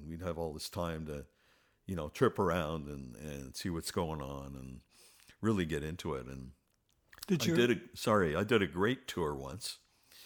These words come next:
Speaker 1: where I did this album. Um, you were asking me who I recorded with. Here, I did that al-, a couple of al-, or one album with a guy named Jack Grunsky,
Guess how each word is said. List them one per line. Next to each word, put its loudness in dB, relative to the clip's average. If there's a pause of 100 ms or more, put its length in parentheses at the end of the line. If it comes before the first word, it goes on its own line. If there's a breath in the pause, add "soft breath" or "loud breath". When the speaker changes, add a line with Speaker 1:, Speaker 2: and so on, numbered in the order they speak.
(440 loud breath)
Speaker 1:
where 4
I 4
did 2
this 2
album. 4
Um, -6 (300)
you 0
were 2
asking -2
me -2
who 2
I 4
recorded 4
with. -2
Here, -2
I -6
did -2
that -8
al-, 0
a -14
couple 0
of 0
al-, 2
or -4
one -2
album 0 (340 loud breath)
with -6
a -2
guy 0
named -2
Jack -2
Grunsky, -4